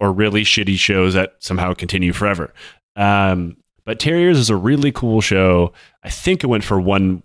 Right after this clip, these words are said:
wha-, one whopping season, and, um, it, it was funny,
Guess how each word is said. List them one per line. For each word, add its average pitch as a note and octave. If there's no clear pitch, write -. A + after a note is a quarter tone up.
wha-, G#2+
one A#2
whopping G#2
season, F2+
and, F#2+
um, F2+
it, C3+
it C3
was G2+
funny, C3+